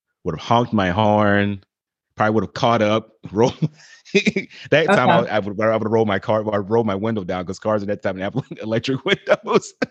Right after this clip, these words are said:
Speaker 1: I would have rolled it down and, and did that and then rolled my window <laughs> back up.
Speaker 2: <laughs> Just to get the
Speaker 1: But
Speaker 2: point off.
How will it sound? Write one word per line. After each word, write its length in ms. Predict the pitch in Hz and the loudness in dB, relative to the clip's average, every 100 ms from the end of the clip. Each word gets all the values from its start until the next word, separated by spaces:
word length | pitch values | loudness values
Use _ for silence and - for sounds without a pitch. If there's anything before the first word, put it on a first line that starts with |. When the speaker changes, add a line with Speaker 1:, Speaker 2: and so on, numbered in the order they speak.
| _ _ - - 127 | _ _ -20 -6 0
Speaker 1:
I 40 | |
would 60 | 127 | 0
have 40 | |
rolled 220 | 117 131 123 | 2 0 0
it 80 | |
down 260 | 110 127 123 | 2 2 2
and, 160 | 117 107 _ _ - | -2 -6 _ _ -8
and 140 | 101 | -4
did 200 | 135 139 | 0 0
that 160 | 131 127 | 2 0
and 100 | 117 | 0
then 180 | 120 101 | -2 -2
rolled 240 | 107 127 | 0 2
my 100 | 120 | 0
window 340 | 110 123 123 113 | 0 0 0 0
<laughs> 20 | |
back 200 | - - 160 - | -2 -4 -4 0
up. 300 | 285 262 196 _ _ _ | 2 2 -2 _ _ _
Speaker 2:
<laughs> 80 | - - - - - 622 - - - | -6 -2 -2 -2 -4 -6 -6 -20 -4
Just 140 | 320 302 | 0 2
to 60 | |
get 140 | 240 226 | 2 2
the 60 | |
Speaker 1:
But 140 | 214 240 | 4 4
Speaker 2:
point 220 | 240 202 | 4 4
off. 260 | 180 202 | 4 2